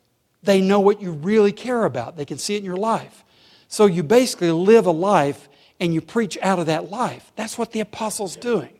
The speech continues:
He says, "I know I'm Christ's. I know I know the gospel because I know him. So why don't you listen to me and you can know him too?" That's the way gospel ministry works in your workplaces and with your friends and family.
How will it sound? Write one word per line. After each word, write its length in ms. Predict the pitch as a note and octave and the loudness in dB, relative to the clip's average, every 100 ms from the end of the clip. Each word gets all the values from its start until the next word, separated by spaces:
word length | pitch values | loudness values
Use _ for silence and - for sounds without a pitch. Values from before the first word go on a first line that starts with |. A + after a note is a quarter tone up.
| _ _ | _ _
He 100 | F3+ | 0
says, 200 | G3 G3+ | 2 4
"I 120 | F#3+ | 2
know 320 | F#3 A3 C4 | 2 -2 -2
I'm 140 | A#3 A3 | -4 -2
Christ's. 680 | A#3+ A3 - - - - - _ _ | 0 0 -2 -10 -12 -14 -14 _ _
I 140 | G#3+ G#3+ | 2 2
know 320 | A3 C4+ B3+ | 4 6 6
I 80 | A#3 | 4
know 160 | A3+ | 2
the 100 | G#3+ | 0
gospel 380 | G3 B3+ A#3 G3+ | 2 2 2 -4
because 260 | F#3 G#3 G3+ | -4 -4 -2
I 80 | |
know 220 | G#3+ A#3+ A#3+ | 0 0 0
him. 360 | C4 A#3+ D3+ _ _ _ _ | -2 -4 -6 _ _ _ _
So 140 | - A#3 | 0 2
why 200 | A3+ C4+ | 4 4
don't 180 | C4 | 2
you 100 | A#3+ | 0
listen 420 | A3+ B3 C#4+ A3 A3+ | 2 2 2 0 0
to 100 | A#3+ | 0
me 340 | B3 B3+ D3+ - _ | 0 0 -4 -8 _
and 160 | F#3+ | 0
you 100 | A#3 | 0
can 200 | C#4 C4+ | 2 0
know 180 | A#3 B3 | 2 0
him 120 | B3+ | -2
too?" 400 | A#3+ C4+ A#3+ E3 - _ _ _ _ _ _ _ D3+ | -4 -2 -2 -4 -8 _ _ _ _ _ _ _ 0
That's 360 | A3+ B3+ - | 2 2 0
the 80 | A3 | -2
way 220 | F#3+ F#3 | 2 2
gospel 480 | E3+ F3+ F#3+ - F3 | 2 0 0 -2 -2
ministry 420 | E3+ F#3 F3 F3+ | 0 0 -2 -4
works 400 | E3 F3 F3+ - | 0 2 2 0
in 200 | E4 E3 | -4 0
your 120 | D#3+ | 2
workplaces 640 | C#3 F#3 F#3 F3 D#3 D3 C3+ | 2 2 2 0 0 -2 -4
and 140 | C#3+ | -4
with 140 | D3 C#3 | -4 -6
your 80 | |
friends 340 | C3 F3+ E3 C#3 | -8 -2 -2 -2
and 100 | C3+ | -8
family. 380 | F3 D#3 B2+ | -8 -8 -8